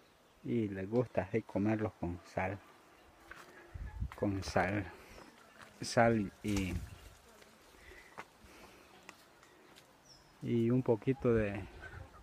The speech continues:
de chile. Están chiquitos, pero ya les empieza a gustar comer chile. Ah, miren, ya, y aquí ya empiezan a haber mangos también.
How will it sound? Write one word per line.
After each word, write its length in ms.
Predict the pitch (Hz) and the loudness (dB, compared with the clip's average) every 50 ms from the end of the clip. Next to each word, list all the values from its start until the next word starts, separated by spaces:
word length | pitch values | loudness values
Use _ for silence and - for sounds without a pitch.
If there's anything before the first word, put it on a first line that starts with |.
| - - - - - - - - - - - - - - - - - - - - - - - - - - - | -16 -14 -14 -16 -16 -16 -14 -12 -10 -10 -10 -10 -12 -14 -14 -14 -16 -16 -14 -10 -10 -10 -10 -10 -10 -8 -4
de 160 | 123 117 110 | -4 -4 -4
chile. 360 | - - - 139 151 139 107 - - - - - - - - - - - - - - - - - - - - - - - - - - - - - - - - - | -2 0 0 2 2 2 0 -2 -6 -12 -18 -18 -18 -16 -16 -16 -18 -20 -20 -20 -20 -20 -20 -18 -16 -16 -16 -14 -16 -18 -18 -20 -20 -20 -18 -18 -18 -18 -18 -10
Están 180 | - - 123 120 | -4 -2 -2 0
chiquitos, 480 | - - 127 - - 139 139 - 135 - - | 0 -2 -2 2 4 4 4 4 0 -2 2
pero 140 | - 113 113 | 4 6 6
ya 100 | 120 117 | 6 6
les 100 | 117 110 | 6 4
empieza 320 | 104 98 - 117 110 113 | 2 2 2 2 2 2
a 60 | 110 | 0
gustar 340 | 107 104 98 - - 113 113 | -2 -4 -2 0 0 0 0
comer 300 | - - 107 110 104 92 | 2 0 0 0 0 -2
chile. 320 | - - 139 127 107 98 - - - - - - - - - - - - - - - - - - - - - - - - - - - - - - - - - - - - - - - - - 1047 - - - 906 988 - 1017 1017 988 - - - - - - - - - - - - - - - - - - - - | -2 -2 -2 -2 -2 -4 -8 -12 -16 -20 -20 -20 -20 -20 -20 -20 -18 -16 -14 -14 -14 -12 -12 -12 -12 -12 -14 -16 -18 -18 -20 -20 -20 -20 -20 -20 -20 -20 -20 -20 -20 -20 -20 -20 -20 -20 -20 -20 -20 -20 -20 -20 -20 -20 -20 -20 -20 -18 -18 -18 -18 -18 -20 -20 -20 -20 -20 -20 -20 -20 -18 -18 -18 -18 -18 -8 -4
Ah, 300 | 120 127 135 139 139 139 | -2 0 0 2 2 2
miren, 320 | 135 127 127 131 131 131 123 | 2 4 2 2 2 2 2
ya, 300 | 123 123 123 120 120 113 110 - - - - - - - - - - - - - - - - - | 0 0 0 0 -2 -4 -6 -10 -12 -12 -12 -12 -10 -8 -6 -4 -2 -2 -2 -2 -2 -4 -4 -4
y 60 | - | -4
aquí 300 | - - - - 135 139 | -6 -6 -6 -2 -2 0
ya 100 | 143 143 | 2 2
empiezan 380 | 135 135 - 139 131 131 131 123 | 0 0 0 0 2 2 2 2
a 20 | |
haber 140 | 117 113 117 | 0 0 0
mangos 320 | 117 127 127 127 117 110 | 0 0 0 0 -2 -2
también. 360 | - - 107 113 120 127 120 | -4 -4 -2 -2 -2 -2 -4